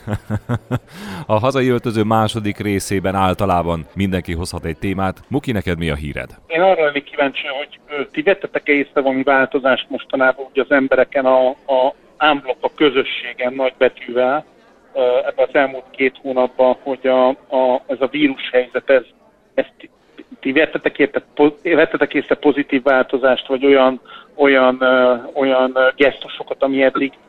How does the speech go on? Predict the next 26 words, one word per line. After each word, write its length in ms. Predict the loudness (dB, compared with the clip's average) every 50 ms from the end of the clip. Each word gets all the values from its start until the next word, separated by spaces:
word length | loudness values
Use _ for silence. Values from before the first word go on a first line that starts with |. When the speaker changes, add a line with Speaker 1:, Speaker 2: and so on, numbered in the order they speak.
| _ _ _ -2 -2
Speaker 2:
abszolút 440 | -2 -2 0 -2 -2 -2 -4 -4 -2
nem 180 | -2 0 2
volt 220 | 2 2 2 2 2
megszokott, 560 | -2 -2 -2 -4 -6 -10 -6 -2 -4 -4 -4 -4
mert 220 | -4 -2 -2 -4 -4 -4
én 180 | 0 2 4
a 40 | 4
magam 340 | 4 4 4 4 2 2 2
részéről, 500 | 0 0 0 -2 -4 -6 -4 -2 -2 -2
én, 200 | -2 -4 -4 -2
ö, 180 | 0 0 0
én 60 | 0 -2 -6 -12 _ _ _ _ -10
mindig 240 | -8 -8 -4 -2 -2
a 40 |
pozitív 460 | -2 2 2 0 0 -2 -6 -8 -4 2
dolgokat 360 | 4 6 6 4 2 -2 -10 _
meg 180 | -2 -2 -2 -2 0
szoktam 300 | -2 -2 0 0 2 4
látni, 400 | 4 4 4 2 0 -2 -4 0
de 140 | 2 2 4
így 200 | 4 2 0 -4 _ _ _ _ _ _
én 100 | 0 2
azt 240 | 2 2 2 2 2
érzékelem, 580 | 2 2 2 -2 -4 0 0 2 2 2 2
hogy 200 | 0 -4 -2 2
a, 260 | 2 4 4 4 2